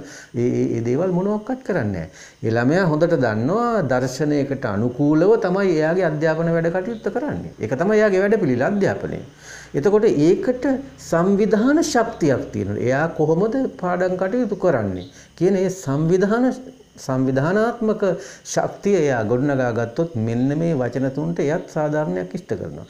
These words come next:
ඒ නිසා අපි හැම දිනෙකටම ගොඩ නැගෙන්න නම් මේ තුන අවශ්‍යයි.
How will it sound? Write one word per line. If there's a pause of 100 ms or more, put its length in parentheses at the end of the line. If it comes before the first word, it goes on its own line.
(200)
ඒ
නිසා
අපි (120)
හැම
දිනෙකටම (100)
ගොඩ
නැගෙන්න
නම්
මේ
තුන
අවශ්‍යයි.